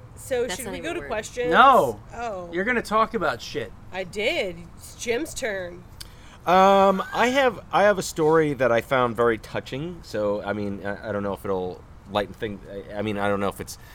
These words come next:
Speaker 4: it's because of, like, all the things that are going on. But there was a guy, uh, a German pianist.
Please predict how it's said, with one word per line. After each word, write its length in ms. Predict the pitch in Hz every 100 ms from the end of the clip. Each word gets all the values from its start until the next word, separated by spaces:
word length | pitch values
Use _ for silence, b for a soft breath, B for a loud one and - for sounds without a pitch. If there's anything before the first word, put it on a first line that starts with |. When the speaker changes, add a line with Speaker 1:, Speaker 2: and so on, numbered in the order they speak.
| B B B
Speaker 4:
it's 240 | 110 -
because 420 | - 123 - 120 107
of, 80 | 101
like, 140 | 104 -
all 180 | 101
the 80 | 101
things 240 | 95 101 95
that 100 | 92
are 60 |
going 300 | 87 95 90
on. 200 | 87 95
But 160 | 98 95
there 100 | 95
was 140 | 87 87
a 60 |
guy, 460 | - 92 90 92 98 87 -
uh, 220 | 90 82
a 60 | 92
German 380 | - 95 95 90
pianist. 580 | - 98 95 110 -